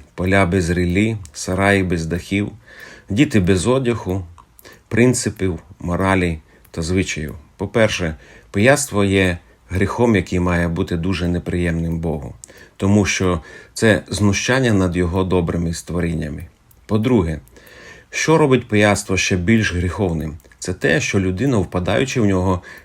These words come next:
грішить проти собственного власного тіла.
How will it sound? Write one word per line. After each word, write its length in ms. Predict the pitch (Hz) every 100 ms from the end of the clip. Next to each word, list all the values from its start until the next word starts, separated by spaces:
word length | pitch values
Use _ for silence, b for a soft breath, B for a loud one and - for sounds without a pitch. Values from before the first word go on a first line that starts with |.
| B
грішить 560 | 90 101 - 139 143
проти 340 | - 95 - 82
собственного 720 | - 117 117 - 98 92 87 - B B B B B B
власного 560 | 101 110 107 92 87 87
тіла. 460 | - 113 82 76